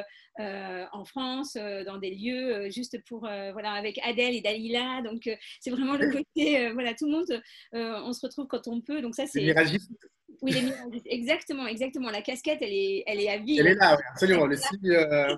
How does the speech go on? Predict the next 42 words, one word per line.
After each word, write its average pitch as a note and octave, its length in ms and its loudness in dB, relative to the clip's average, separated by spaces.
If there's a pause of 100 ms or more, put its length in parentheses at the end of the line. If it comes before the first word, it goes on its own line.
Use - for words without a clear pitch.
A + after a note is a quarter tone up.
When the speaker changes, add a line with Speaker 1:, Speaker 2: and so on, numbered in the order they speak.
(140)
Speaker 1:
C'est - 80 -12
Speaker 2:
c'est - 100 -2
Speaker 1:
ça. - 60 0
Speaker 2:
pas D3+ 100 4
toi. C3+ 220 2 (420)
Speaker 1:
Elle B3 100 -2
est, A#3+ 220 2
elle A#3 100 -2
est B3 80 0
là. C4 220 -2
Donc, G#3+ 180 -12
euh, A3 80 -6
ça, C#4 180 -6
c'est, G#3+ 280 -2
c'est G#3 160 -6
vraiment A#3+ 260 -4
chouette. D4 280 -6 (340)
Et C4 280 0
est-ce C#4+ 140 -2
que E4+ 140 -4
tu D#4 160 -4
penses E4+ 400 -6 (160)
élargir, C#4 520 -4
justement, A#3+ 300 -10
t'as F#3 120 -12
cinquante A#3 360 -10
kilomètres, C4 400 -6
cent B3 160 -10
kilomètres, A#3+ 320 -10
est-ce A#3+ 120 -10
que - 120 -18
tu - 60 -18
penses B3+ 280 -12
élargir A#3+ 540 -8
à F#3+ 80 -10 (160)
plus D#4 400 -6
ou G#3+ 300 -10 (260)
à A#3+ 40 -4
une, A#3 220 -2
un B3 140 -2
autre D#4 240 -4
format ? C#4 480 -4